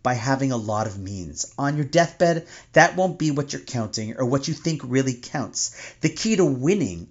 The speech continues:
is to remember what is really important in life and keep your eye on that ball.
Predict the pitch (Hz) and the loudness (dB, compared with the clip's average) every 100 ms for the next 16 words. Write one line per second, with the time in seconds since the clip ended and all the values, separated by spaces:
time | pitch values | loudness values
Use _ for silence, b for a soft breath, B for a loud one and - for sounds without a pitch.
0 | - 131 - 165 156 160 165 175 147 143 | -4 -4 0 0 2 2 2 0 2 0
1 | 127 117 120 135 139 139 135 - 120 120 | -2 -4 -2 0 -2 -2 -4 -4 -4 -2
2 | 120 117 101 82 - 139 175 175 160 165 | -2 -2 -4 -4 -6 -6 -6 -4 0 2
3 | 143 143 139 139 131 127 139 - 101 82 | 4 2 0 -2 -2 -2 -4 -4 -4 -4
4 | - | -6